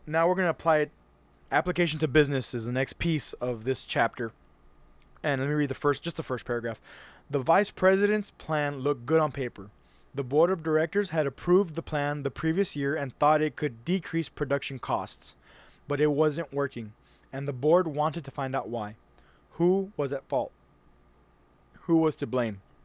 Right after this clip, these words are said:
So now they're in this company. It's a, I believe, a manufacturing company. Um,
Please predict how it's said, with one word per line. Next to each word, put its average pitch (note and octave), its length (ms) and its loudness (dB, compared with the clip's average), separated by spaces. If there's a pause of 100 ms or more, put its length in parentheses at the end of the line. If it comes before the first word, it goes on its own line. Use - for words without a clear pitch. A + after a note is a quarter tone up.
(680)
So - 160 -8
now E3 260 2
they're E3 220 4
in E3+ 60 0
this E3 140 -4
company. D#3 340 -4
It's D3 120 -4
a, D#3+ 120 4
I - 400 -18
believe, G3+ 180 4
a F3+ 40 4
manufacturing D#3 640 2
company. C#3+ 360 -4 (560)
Um, B2 540 -6